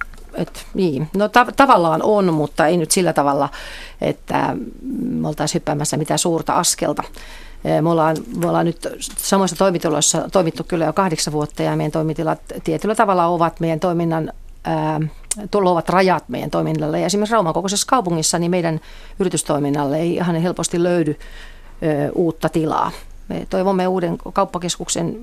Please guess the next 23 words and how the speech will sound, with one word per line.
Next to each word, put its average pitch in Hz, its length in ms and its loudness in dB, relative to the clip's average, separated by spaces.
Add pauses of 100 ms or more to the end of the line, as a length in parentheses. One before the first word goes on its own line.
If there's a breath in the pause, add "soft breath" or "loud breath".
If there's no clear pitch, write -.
(120)
syntyvän, 170 560 -2 (400)
syntyvän 170 440 0
Raumalle 160 480 2
ja 160 160 0
sitä 165 220 -2
kautta 160 380 -2
ehkä 165 280 -2
vapautuu 175 400 0
jotakin 196 440 -2
tiloja 160 320 0
tai 156 240 -2 (420 loud breath)
syntyy, 156 440 -2 (840)
ö, 151 600 -2
tota, 151 320 -4
tervettä 160 540 0 (880 loud breath)
liiketila, 170 600 4 (360 loud breath)
hinnoittelukilpailua 170 1080 2
tai 170 160 0
jotain 196 260 0
muuta, 185 360 0
että, 151 260 -6 (240)
että 160 220 -10
tota, 156 320 -4